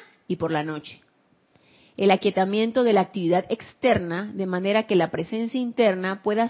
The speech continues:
surgir sin obstáculos. Si nosotros no aquietamos lo externo, lo interno no va a poder surgir. ¿Por qué? Porque lo externo va a tener una mayor,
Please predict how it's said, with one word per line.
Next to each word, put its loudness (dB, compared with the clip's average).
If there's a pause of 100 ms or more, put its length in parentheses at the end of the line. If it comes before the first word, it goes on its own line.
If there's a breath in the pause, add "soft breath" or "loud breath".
(160)
surgir 2 (640 soft breath)
sin -4 (180)
obstáculos. -2 (640 soft breath)
Si -6
nosotros -2
no -4
aquietamos -2
lo -2
externo, -2 (520)
lo -2
interno -2
no -6
va -2
a -6
poder -4
surgir. -6 (160)
¿Por -6
qué? 0
Porque -8
lo -4
externo 0 (520 soft breath)
va 2
a -2
tener -2
una -2
mayor, -2